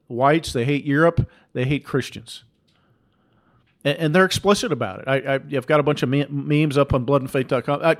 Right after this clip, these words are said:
you call them memes if you want, but they're quotes from, uh, prominent Jewish leaders, including, uh, Benjamin Netanyahu, who many evangelicals seem to worship,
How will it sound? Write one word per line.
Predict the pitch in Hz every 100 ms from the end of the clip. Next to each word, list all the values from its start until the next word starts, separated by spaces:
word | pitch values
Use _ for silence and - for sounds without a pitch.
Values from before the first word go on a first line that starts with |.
| 156 135 143 139
you | - 131 135
call | 196
them | 160
memes | 139 151 127
if | -
you | 131
want, | 143 -
but | 123
they're | 117
quotes | - 147 147
from, | 135 120 101 _ _ _ -
uh, | 117 117 110 - _ _ _ _ _
prominent | 151 160 147 135
Jewish | 123 143 135 139
leaders, | 135 127 143
including, | - 185 185 175 -
uh, | 156
Benjamin | 147 156 170 147
Netanyahu, | 156 156 147 151 170 202 - _ _
who | 135
many | 131 147 147
evangelicals | 139 143 143 147 131 139 135 -
seem | - 139
to | 131 123
worship, | 123 131 - 151